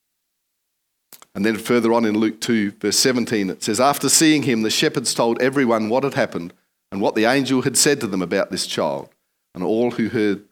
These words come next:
the shepherd's story were astonished." See, a fresh start can be terrifying. But sometimes when we're connected with God, that terrifying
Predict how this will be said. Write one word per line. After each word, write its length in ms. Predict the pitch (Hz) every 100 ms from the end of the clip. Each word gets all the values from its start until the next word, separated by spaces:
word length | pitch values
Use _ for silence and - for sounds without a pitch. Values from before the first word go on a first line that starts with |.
| _
the 80 | -
shepherd's 420 | - 120 113 107
story 440 | - - 95 87 87 _ _ _
were 120 | -
astonished." 720 | 80 - 95 82 64 - - - _ _ _ _ _ _ _ _ _ _
See, 140 | - 170
a 40 |
fresh 320 | 165 240 240
start 520 | - - 214 135 - - -
can 100 | 123
be 100 | 131
terrifying. 640 | 165 208 143 113 73 - _ _ _ _ _ _ _ _ _ _ _ _ _ _ _ _ _ _ _ _ _ _
But 120 | 143
sometimes 680 | - 208 233 180 139 120 - - _ _ _ _ _ _ _ _ _ _ -
when 120 | 131
we're 120 | 143
connected 460 | 143 139 170 170 135
with 200 | 127 110
God, 300 | 135 117 110
that 200 | 120 -
terrifying 800 | 165 156 131 120 107 104 95